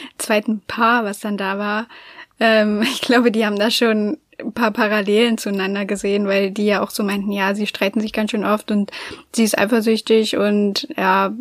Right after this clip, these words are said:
ja, eigentlich hassen die sich auch. Ich weiß nicht, warum solche Leute zusammenbleiben, aber naja. <laughs> Ich glaub, deswegen funktioniert das dann auch ganz gut so in Gesprächen.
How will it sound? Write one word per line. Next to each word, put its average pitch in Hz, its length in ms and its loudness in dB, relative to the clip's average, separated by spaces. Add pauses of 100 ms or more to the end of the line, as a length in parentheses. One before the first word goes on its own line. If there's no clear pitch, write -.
(520)
ja, 196 240 -8
eigentlich 196 380 -8
hassen 214 180 -4
die 202 140 -6
sich 196 180 -8
auch. 208 240 -4
Ich - 120 -16
weiß 185 120 -8
nicht, - 300 -14
warum 208 180 -6
solche 208 240 -4
Leute 202 260 -6
zusammenbleiben, 233 680 -4
aber 202 220 -8
naja. 208 340 -4
<laughs> - 1040 -4
Ich 254 160 0
glaub, 240 200 0
deswegen 233 420 2
funktioniert 226 420 0
das 254 180 -4
dann 214 180 -2
auch 214 120 -6
ganz 208 220 -6
gut 214 260 -4
so 202 260 0
in 220 180 2
Gesprächen. 208 720 -2